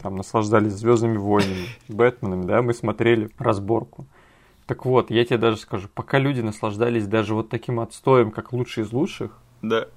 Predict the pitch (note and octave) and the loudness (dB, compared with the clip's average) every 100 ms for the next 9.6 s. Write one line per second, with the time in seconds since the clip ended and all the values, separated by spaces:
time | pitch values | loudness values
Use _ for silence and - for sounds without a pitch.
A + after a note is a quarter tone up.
0 | _ _ - B2 G#2+ A#2+ A#2+ - E3+ C3+ | _ _ -4 -2 2 2 2 4 2 2
1 | - A#2+ A#2 G#2 F#2 - G#2+ F#2 G2 A2+ | -4 -2 -2 -4 -6 -4 -2 -2 -2 -2
2 | A#2+ F#2+ F#2 F2+ G#2+ C#3+ F#3+ - A2+ A#2+ | 0 -2 -6 -8 -6 -6 -8 -12 -8 -6
3 | B2 - - - - - _ _ _ _ | -4 -6 -8 -16 -20 -20 _ _ _ _
4 | _ _ - B2 D3+ C3+ B2 A#2 A2+ A#2+ | _ _ -10 -4 -2 2 2 2 2 4
5 | A#2+ G#2+ G2+ - G#2+ G2 - A2 A2 G#2 | 4 4 -2 -2 -4 -4 -4 -2 -2 -2
6 | G2+ G#2+ G#2+ - A2 A#2 - A#2 B2 C#3 | -4 -6 -8 -8 -8 -6 -4 -4 0 0
7 | A#2 G#2+ - D3 C3+ A2+ G#2 G#2+ A2+ A#2 | 0 -2 -2 -2 0 0 0 2 4 4
8 | G#2+ - A2+ A#2 G2 F2+ - G2 G2+ G#2 | 2 -2 -2 -2 -2 -4 -6 -8 -4 -6
9 | - G2+ F#2 G2+ - - | -6 -10 -6 -8 -10 -18